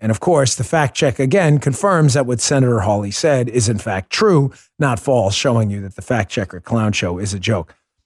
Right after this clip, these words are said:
A B C News, fact check. Judge Ketanji Brown Jackson child porn sentences, quote, "pretty mainstream."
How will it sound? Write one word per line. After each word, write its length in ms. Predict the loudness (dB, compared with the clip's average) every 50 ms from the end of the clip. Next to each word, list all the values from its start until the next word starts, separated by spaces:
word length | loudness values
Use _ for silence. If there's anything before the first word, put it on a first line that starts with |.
| _ _ _ _ _
A 80 | 0 2
B 100 | 4 4
C 240 | 2 4 4 4 6
News, 300 | 6 4 4 2 0 -6
fact 340 | -6 -4 -2 -2 -2 -2 -2
check. 420 | 0 0 0 0 -2 -6 -12 _ _ _ _ _ _ _ _ _ _ _ _
Judge 320 | 0 2 2 2 0 0
Ketanji 440 | -2 -2 0 2 2 2 4 2 4
Brown 220 | 4 4 4 4
Jackson 360 | 4 2 2 2 0 0 0 0
child 320 | 2 2 2 2 2 2
porn 240 | 2 2 2 2 2
sentences, 480 | 2 0 0 0 -2 -2 0 0 0
quote, 380 | 0 2 0 0 0 0 -4 -4
"pretty 400 | -4 0 2 2 4 4 4 4
mainstream." 800 | 4 4 4 4 4 4 2 2 2 4 6 6 6 4 2 0